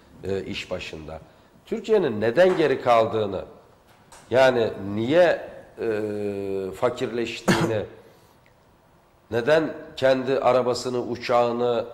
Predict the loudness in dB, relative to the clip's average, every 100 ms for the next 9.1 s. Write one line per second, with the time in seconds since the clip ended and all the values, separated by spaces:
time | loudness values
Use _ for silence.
0 | -6 -4 -2 -4 -4 -8 -6 -2 0 -2
1 | -8 -20 -20 _ _ _ -6 -2 -2 0
2 | 0 2 2 2 2 0 0 0 2 4
3 | 4 4 2 2 0 0 -2 -4 -4 -2
4 | 0 -2 -2 -4 -2 -4 -4 -6 -6 -2
5 | -2 -2 0 0 -2 -2 -2 -2 -2 0
6 | 0 -2 -4 -4 -4 -2 -2 -2 -2 -4
7 | -2 -2 -2 -8 -20 _ _ -18 -14 -8
8 | -6 -6 -8 -6 -4 -2 -4 -2 -2 0
9 | -2